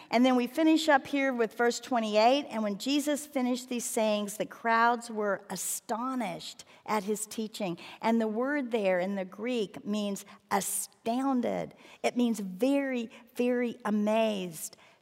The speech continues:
They just sat there speechless. They'd never heard anyone teach like this before. They'd never heard anything like it. Verse twenty-nine says, "For he was teaching them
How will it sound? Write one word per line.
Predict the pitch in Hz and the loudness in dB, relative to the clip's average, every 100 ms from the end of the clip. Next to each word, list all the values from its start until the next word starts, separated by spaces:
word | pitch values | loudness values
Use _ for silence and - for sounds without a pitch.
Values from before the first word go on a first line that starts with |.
| - | 0
They | 247 | 2
just | 240 226 - | 2 -2 -4
sat | - 233 233 247 | 2 2 2 -2
there | 233 | -4
speechless. | 214 - 226 220 208 180 156 - _ - | -4 -8 -10 -8 -8 -8 -10 -14 _ -4
They'd | 240 220 | -4 0
never | 233 240 247 240 240 | 2 4 4 2 -4
heard | - 233 208 - | -4 -4 -4 -6
anyone | 226 247 240 226 | -4 -2 -2 -4
teach | - 220 208 | -6 -10 -8
like | 202 190 | -8 -8
this | - 180 | -8 -12
before. | - - 190 180 165 - - | -14 -14 -8 -6 -8 -14 -10
They'd | - 226 214 | 2 2 2
never | 220 247 254 247 | 2 2 2 0
heard | 220 240 | -2 -4
anything | 226 233 226 226 | -4 -6 -4 -6
like | 202 190 214 190 | -2 -2 0 -2
it. | 147 - - - | -4 -6 -18 -2
Verse | 220 226 | 0 0
twenty-nine | - 247 226 220 233 | 0 -2 2 2 2
says, | 247 262 254 247 | 2 2 2 0
"For | - 208 | -4 -6
he | 196 - 320 339 | -6 -4 0 2
was | 254 - | 0 -4
teaching | - 233 - 208 | -6 -8 -6 -6
them | 196 185 185 | -2 -2 -2